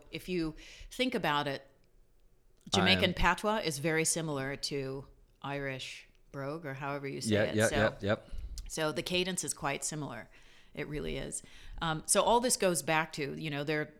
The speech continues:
Speaker 1: our class could have been a mix of, like, so many different children. So there was, there was this one particular boy that I had a crush on. This was, like, when I was three.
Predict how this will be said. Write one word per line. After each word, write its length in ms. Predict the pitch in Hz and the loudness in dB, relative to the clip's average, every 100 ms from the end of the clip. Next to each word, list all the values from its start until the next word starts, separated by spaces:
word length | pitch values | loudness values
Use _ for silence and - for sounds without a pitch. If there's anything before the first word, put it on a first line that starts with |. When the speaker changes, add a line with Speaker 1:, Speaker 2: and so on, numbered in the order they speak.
| 160 - - - - 165 - - | -18 -16 -16 -18 -16 -18 -16 -2
Speaker 1:
our 120 | 175 | -2
class 340 | 170 185 165 165 | 2 4 4 2
could 140 | 170 | -2
have 80 | 156 | 0
been 120 | 160 | 0
a 60 | 147 | 0
mix 340 | 147 147 - | -2 -4 -2
of, 260 | 143 143 147 | -2 -2 -2
like, 160 | 143 - | -2 0
so 180 | 175 | -2
many 180 | 165 151 | -2 -2
different 300 | 143 151 147 | -4 -4 -6
children. 380 | - 156 147 135 | -4 -4 -4 -6
So 120 | - | -2
there 80 | 165 | -2
was, 120 | 151 143 | -2 -4
there 200 | 170 170 | -4 -2
was 140 | 165 | -2
this 140 | 156 156 | -4 -2
one 380 | 160 175 185 - - - - | -4 -4 -4 -8 -14 -20 -12
particular 420 | 170 - - 160 143 | -8 -6 -2 0 0
boy 300 | 147 151 143 | 2 2 0
that 120 | 139 | -2
I 40 | |
had 160 | 147 151 | -4 -4
a 40 | |
crush 340 | 147 170 156 - | -2 0 0 0
on. 140 | - | -4
This 160 | 156 151 | -4 -2
was, 100 | 196 | 0
like, 160 | 185 165 | 0 0
when 100 | 151 | -4
I 60 | |
was 180 | 147 - | -4 -4
three. 340 | - 147 120 | -4 -6 -8